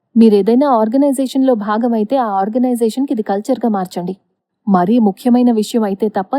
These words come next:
ఎనిమిది గంటల తర్వాత మనం ఒకరికొకరు కాల్ చేసుకోకూడదు. So పని నుండి డిస్కనెక్ట్ అయిన రెండు గంటలు, ప్రపంచం నుండి డిస్కనెక్ట్ అయిపోవడం,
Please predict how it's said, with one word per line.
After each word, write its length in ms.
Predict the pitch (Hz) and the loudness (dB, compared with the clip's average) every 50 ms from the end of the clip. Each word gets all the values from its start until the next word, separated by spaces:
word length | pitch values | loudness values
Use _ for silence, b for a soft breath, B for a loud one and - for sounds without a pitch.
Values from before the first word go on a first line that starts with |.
| 285 240 | -4 -2
ఎనిమిది 300 | 214 208 233 254 285 262 | -2 0 0 -2 -2 -4
గంటల 320 | 233 214 196 208 247 233 226 | -4 -4 -4 -4 -4 -4 -4
తర్వాత 340 | - 202 190 185 185 185 - | -4 -6 -6 -6 -6 -6 -4
మనం 200 | 269 277 247 226 202 | -4 -2 -2 -2 -2
ఒకరికొకరు 500 | 190 - - 240 233 - 208 - 208 269 | -4 -4 -6 -6 -4 -6 -6 -6 -6 -6
కాల్ 280 | - - 233 214 202 196 196 | -2 -2 -2 -2 -2 -4 -6
చేసుకోకూడదు. 540 | 175 - - - 165 - - 165 - - - _ _ _ _ _ _ _ _ | -8 -8 -8 -12 -10 -10 -10 -10 -10 -12 -14 _ _ _ _ _ _ _ _
So 100 | - - 302 | -2 -2 0
పని 280 | 285 - 269 262 294 330 | 0 2 0 0 0 0
నుండి 240 | 311 302 285 277 302 285 | 0 0 0 -2 -2 -2
డిస్కనెక్ట్ 500 | 226 233 226 - - 269 262 247 - 247 | -2 -4 -4 -2 -4 -4 -4 -2 -2 -2
అయిన 160 | 226 220 262 269 | 0 2 0 0
రెండు 280 | 208 202 202 240 240 269 | 0 0 2 2 0 0
గంటలు, 360 | - 208 196 196 202 196 196 - _ _ _ _ _ _ _ _ _ _ | -2 -2 -2 -2 -4 -4 -6 -8 _ _ _ _ _ _ _ _ _ _
ప్రపంచం 500 | - 226 214 - 262 262 254 - 269 240 226 | -2 -2 0 0 0 -2 0 0 0 0 2
నుండి 260 | 214 208 208 214 262 311 | 2 0 0 0 0 -2
డిస్కనెక్ట్ 600 | 262 208 196 220 220 - - 302 277 247 - - | -2 0 -2 -2 0 -2 -2 -2 -2 -2 -4 -4
అయిపోవడం, 420 | 202 190 190 - 190 180 180 185 | -6 -4 -4 -4 -6 -6 -6 -8